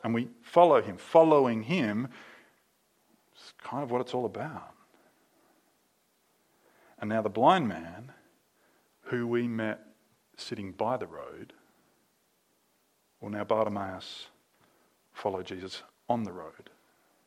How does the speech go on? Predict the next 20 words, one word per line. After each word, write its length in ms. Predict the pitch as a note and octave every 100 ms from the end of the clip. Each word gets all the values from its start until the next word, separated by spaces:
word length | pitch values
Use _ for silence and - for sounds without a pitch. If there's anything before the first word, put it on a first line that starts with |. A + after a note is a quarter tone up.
| _ _ _ _ _ _ _ _ _ _ _ _ _ _ _
And 100 | A2
it 100 | G#2
dawns 360 | - C3 C#3 C#3
on 140 | A#2
us 440 | A2 A2 - - - _ _ _ _ _ _
that 160 | A#2 G#2+
we 200 | B2+ C#3
are 100 | A#2+
being 340 | A#2 A2 G#2+
schooled 680 | G2 - - C#3+ C#3+ C#3+ C3+
in 220 | B2+ A#2+ A2+
discipleship 800 | A2 - G#2 - - - - - _ _ _ _ _ _ _ _ _ _ _ _
by 180 | G#2+ G2
a 40 | F#2+
blind 340 | A2 A2+ A2
beggar 420 | G2+ F2 E2 A2+ - _ _ _ _ _ _ _ -
that 120 | G#2
we 120 | A2
hardly 300 | G2+ G2 G#2
noticed. 460 | F#2 - - _